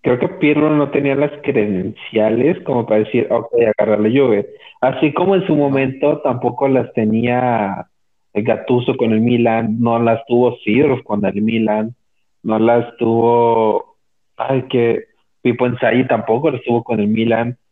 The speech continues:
Speaker 1: Como que esa gran camada de jugadores italianos, como que muchos quisieron ya ser, ser directores técnicos, y la verdad es que el único que ahorita parece tener un poquito de sentido, pues, es Gattuso con el Napoli,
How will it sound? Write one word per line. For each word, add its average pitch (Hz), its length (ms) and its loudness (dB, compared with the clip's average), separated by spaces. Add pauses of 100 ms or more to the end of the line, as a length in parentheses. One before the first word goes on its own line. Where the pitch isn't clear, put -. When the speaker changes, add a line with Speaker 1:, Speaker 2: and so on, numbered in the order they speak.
(140)
Speaker 1:
Como 139 200 -2
que 143 160 2
esa 196 200 0
gran 170 720 2
camada 127 480 2
de 156 140 2
jugadores 117 580 2
italianos, 107 680 0
como 117 200 -2
que 110 120 -6
muchos 107 340 -4
quisieron 113 460 -4
ya 107 360 2
ser, 104 320 0 (520)
ser 101 320 2
directores 104 420 0
técnicos, 120 480 0
y 156 60 0
la 107 160 2
verdad 101 320 2
es 104 60 -2 (100)
que 120 440 0 (320)
el 104 160 0
único 139 420 0
que 110 240 0
ahorita 135 600 2
parece 120 420 2
tener 123 280 0
un 127 120 0
poquito 127 400 -4
de 123 100 0
sentido, 123 420 0
pues, 117 200 -4
es 107 140 2
Gattuso 113 440 -2
con 101 180 -2
el 101 100 0
Napoli, 127 480 0